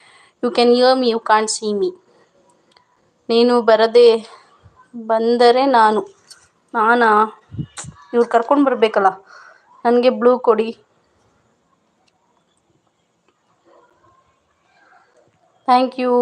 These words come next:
అని, అని, హాయ్ రా.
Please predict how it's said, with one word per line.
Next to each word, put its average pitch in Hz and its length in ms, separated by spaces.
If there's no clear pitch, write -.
అని, 240 260
అని, 247 520
హాయ్ 247 460
రా. 247 320